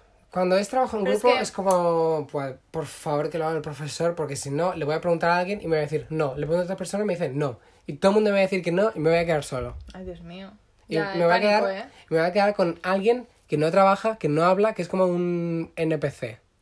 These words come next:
Speaker 2: Es que es, esos momentos de pánico son duros. Es que los, lo, la excusa que tienen es porque estos trabajos en grupo te preparan para la vida laboral.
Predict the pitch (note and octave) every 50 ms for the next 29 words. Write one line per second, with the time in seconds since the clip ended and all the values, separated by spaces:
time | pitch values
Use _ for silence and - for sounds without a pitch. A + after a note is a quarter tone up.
0 | _ _ _ _ _ - A3+ G#3+ - - A#3 G#3 - - - - - A3 G3+ G3
1 | A3 A3+ G#3+ G#3 G#3+ G#3 G3+ G3 G#3 G3+ F#3 G3 F#3+ - F#3 F#3 F#3+ F#3 F#3+ -
2 | G#3+ G#3+ G#3 G3 F#3+ F3 E3+ E3 E3 - - - - - - - - F#3 F3+ F3+
3 | F3 F3 F3 F3 E3+ - - - - - - - - - - - - - - -
4 | - G#3+ G#3 - A3+ G#3+ G#3+ G3 F#3 A3 A3 A3 G#3 - G#3 G#3+ G#3 G#3 G#3 G#3
5 | G3+ G3+ G3 F#3+ F#3 F#3+ G3+ G3+ G3 - - - A3 A#3 B3 A#3+ C4 B3 B3+ C4
6 | C4 B3+ B3 A#3+ B3 B3+ C4 C#4 - G#3 G3+ G3 F#3 - - - G#3 G3+ F#3 F3
7 | F3+ F3 - F3 E3+ E3+ E3 D#3+ D#3 - - _ - F#3 - - G3+ G3+ F3+ -
8 | - G#3+ G3 G3 G3+ G3 - - - - G3 F#3+ F#3+ G3+ G#3 A3 G3+ - G3 F#3
9 | G3+ - - _ _ _ _ _ _ - _ - F#3+ F3+ F3 E3+ E3 D#3+ E3 -
10 | E3+ E3+ E3+ - F3 F#3 F#3+ F3 E3+ E3+ E3 D#3+ D#3 D3+ D#3 D#3 D#3+ E3 D#3+ D#3
11 | D3 D#3 D#3 D#3 D#3+ D3+ E3 E3 D#3+ D#3